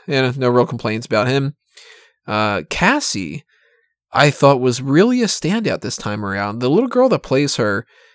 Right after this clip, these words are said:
she could be a really damn good actress in the future. I mean, she's a good actress as she is right now for what she's been given. And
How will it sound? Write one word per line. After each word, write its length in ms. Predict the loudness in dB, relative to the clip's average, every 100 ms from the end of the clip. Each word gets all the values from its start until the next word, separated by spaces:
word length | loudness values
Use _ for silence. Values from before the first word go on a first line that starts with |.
| _ _
she 320 | -6 -2 0 0
could 180 | -2
be 160 | 0 2
a 100 | 2
really 800 | 0 -6 -2 2 4 4 4 2
damn 380 | 0 0 0 -2
good 300 | -4 -4 -2
actress 560 | -2 -2 -2 -6 -6
in 60 | -6
the 80 | -6
future. 420 | -6 -8 -8 -8
I 20 |
mean, 140 | -6 -4
she's 320 | 0 0 2
a 100 | -2 -4 _ -2
good 180 | 2 2
actress 440 | 2 -2 -4 -4
as 100 | -4
she 160 | -2 0
is 160 | 0
right 180 | -2 -2
now 220 | 0 0
for 120 | 0 -4
what 140 | -6
she's 160 | -8 -12
been 200 | -10 0
given. 340 | 0 0 -4
And 340 | -6 -8 -12